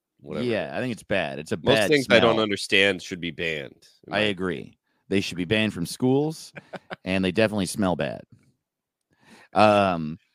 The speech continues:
Speaker 1: If you
Speaker 2: I,
Speaker 1: could
Speaker 2: uh,
Speaker 1: ban, so what would you ban? You
Speaker 2: from
Speaker 1: get to ban,
Speaker 2: schools?
Speaker 1: you get to ban f-, Dave's five things that no
Speaker 2: From
Speaker 1: one gets
Speaker 2: school?
Speaker 1: to ha-,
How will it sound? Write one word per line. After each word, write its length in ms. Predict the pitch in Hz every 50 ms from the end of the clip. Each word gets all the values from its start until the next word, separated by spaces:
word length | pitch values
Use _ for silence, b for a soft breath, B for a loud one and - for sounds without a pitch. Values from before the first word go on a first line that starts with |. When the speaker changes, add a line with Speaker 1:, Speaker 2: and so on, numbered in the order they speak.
| - -
Speaker 1:
If 80 | 123
you 100 | 151 - -
Speaker 2:
I, 80 | 107 113
Speaker 1:
could 180 | 156 160 -
Speaker 2:
uh, 40 | -
Speaker 1:
ban, 260 | 123 123 117 113 98
so 120 | - - 104
what 120 | 131 160
would 160 | 165 143 120 107
you 80 | 117
ban? 480 | 95 - 90 80 73 69 62 - - - _ _ _ _
You 100 | 98 104
Speaker 2:
from 160 | 101 117 113
Speaker 1:
get 60 | 107 95
to 60 | 87
ban, 280 | - 120 127 127 92 90
Speaker 2:
schools? 220 | 87 82 - - - _ _ _ _ _
Speaker 1:
you 120 | - 123 147
get 140 | 175 -
to 80 | - 131
ban 260 | 117 127 120 117 107
f-, 140 | 101 - - 95
Dave's 420 | 98 131 143 156 165 160 143 -
five 400 | - - 139 135 139 139 131 113
things 800 | - - 113 110 101 90 73 65 60 - _ - - - - _ _
that 120 | - 92 82
no 60 | 87
Speaker 2:
From 120 | 101 113 123
Speaker 1:
one 120 | 131 127 117
gets 140 | 107 104 117
Speaker 2:
school? 180 | 143 170 196 - _ _ _ _ _ _ _ -
Speaker 1:
to 120 | - 95 101
ha-, 140 | 101 92